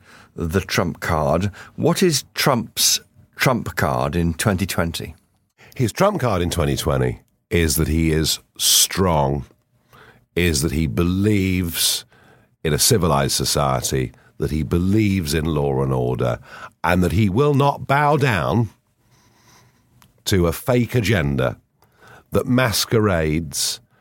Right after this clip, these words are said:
Speaker 2: as being for the environment or for racial equality when in fact it's Marxism. And he won't bow down before it, and people will respect him for that.
Speaker 1: And how has that changed since twenty sixteen?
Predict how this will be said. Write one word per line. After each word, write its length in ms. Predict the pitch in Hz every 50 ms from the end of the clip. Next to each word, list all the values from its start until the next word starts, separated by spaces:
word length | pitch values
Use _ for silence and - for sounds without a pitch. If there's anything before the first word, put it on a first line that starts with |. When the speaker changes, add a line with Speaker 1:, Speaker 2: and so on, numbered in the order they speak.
| _ _ _ _ -
Speaker 2:
as 120 | 110 -
being 240 | - 104 92 92 87
for 280 | - - 117 117 117 107
the 140 | 107 107
environment 800 | 107 98 87 98 92 87 82 80 78 76 76 76 76 76 - - - - - - -
or 160 | - 82 76
for 260 | - - 123 104 90 87
racial 320 | 90 82 76 - - 71
equality 540 | 65 - 78 71 64 64 - - 62 62 58
when 140 | 58 60 62
in 100 | 64 60
fact 320 | - 71 65 - - -
it's 160 | - - -
Marxism. 800 | - 69 69 64 58 - - - - 58 52 50 52 50 50 - - - - - -
And 100 | - 55
he 80 | 55 -
won't 280 | - 60 82 92 -
bow 180 | - 87 85 87
down 300 | 80 85 80 78 78 73
before 380 | - - - 85 71 62 57 52
it, 100 | - - -
and 100 | - 55 -
people 260 | - 64 - 65 62
will 100 | 64 65
respect 380 | 67 - - - - - - -
him 100 | 50 50
for 100 | 50 50
that. 220 | 50 50 - - _ _ _ - -
Speaker 1:
And 80 | 98
how 140 | 117 165 170
has 100 | 160 131
that 260 | 143 - - - -
changed 520 | - - 135 117 95 87 87 90 82 - -
since 220 | - - 101 85
twenty 260 | - - 95 90 87
sixteen? 580 | 82 - 90 71 - - - 90 85 78 76